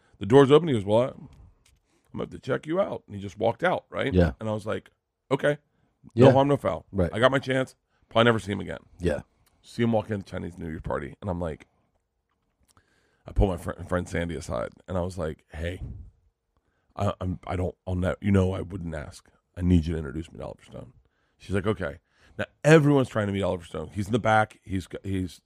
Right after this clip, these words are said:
Speaker 1: uh, with his wife and, like,
Speaker 2: Is
Speaker 1: everyone's
Speaker 2: Sandy friends with him?
Speaker 1: S-, uh, so interestingly enough, our best friends, Tom and Sandy, are, um,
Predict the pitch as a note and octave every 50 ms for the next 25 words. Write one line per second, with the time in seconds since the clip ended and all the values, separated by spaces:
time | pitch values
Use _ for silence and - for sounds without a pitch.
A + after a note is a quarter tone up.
0 | _ - F2+ F#2 E2+ E2+ _ _ _ _ _ _ _ - G2+ A2 G2+ G2 D#2+ G2
1 | B2+ D3 D#3 D#3 D#3 C3 - - G2 G2 G2 G2 G2+ - - B2 B2 C3+ C3 B2+
2 | B2+ C3 C3+ C#3 C#3 B2+ - - A2+ B2 C3+ D#3 E3+ F3 F3+ F3+ - - - -
3 | - - - - B2 B2 F2+ A#2+ A#2 A2+ A2+ G2+ - _ _ _ _ _ _ -
4 | - C#3 C3+ - _ _ _ _ _ _ - - D#3+ E3+ D#3+ - - F3+ F3 E3+
5 | F3 F3+ E3+ C#3 A2+ G#2+ - _ - - _ _ - A2+ A#2+ A2 C#3+ C#3 - -
6 | G#2+ G2+ F#2+ G2 G#2 - - - G#2 G2+ G2+ A2+ A2+ - - G#2 G2 F#2+ F#2 F2+
7 | G2 G#2+ _ _ _ _ _ _ _ _ _ _ _ - - _ - A#2 A2+ A2
8 | A2 A2 A2 - - G#2 A2 G#2+ G#2 G2+ G2+ G2 G2